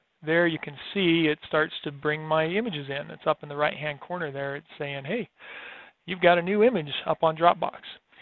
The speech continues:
And so now it's, it's loading those images for me into my Dropbox folder. So now I should be able to come in here where I am already.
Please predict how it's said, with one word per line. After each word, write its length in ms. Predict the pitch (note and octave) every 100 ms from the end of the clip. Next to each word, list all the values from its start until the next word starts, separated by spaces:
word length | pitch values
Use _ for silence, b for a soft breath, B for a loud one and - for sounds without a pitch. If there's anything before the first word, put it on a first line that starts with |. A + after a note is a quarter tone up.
| -
And 100 | E3
so 80 | E3+
now 340 | E3 F3+ F#3+
it's, 120 | F3 - -
it's 180 | E3 -
loading 420 | D#3 E3 F3+ F3+
those 200 | E3 D#3+ D3
images 400 | D#3+ D#3+ D3 C#3+ -
for 160 | D3+ D3
me 340 | D3 D#3+ F3+
into 500 | D#3+ D3+ D#3 D3 C#3+ - -
my 160 | C#3+
Dropbox 520 | C#3 C#3 D3 D3 C#3 C3+ - -
folder. 380 | C#3 C3+ D#3 - _ B B B B B B B _ -
So 300 | F3 D#3 C#3+ B B B B B _ _ - E4+
now 880 | D3+ D3+ E3 G#3 F#3+ D#3+ F3+ B3 C4+ - -
I 100 | D3+ -
should 160 | F3+ E3
be 60 |
able 140 | E3 D#3+
to 160 | D#3
come 140 | F3 F3
in 120 | F3
here 500 | D#3 F3 E3+ G3 A3
where 240 | F3 E3+
I 120 | F3+ E3+
am 440 | E3 E3 D#3+ D#3+
already. 560 | D#3 D#3 D#3 E3 A3+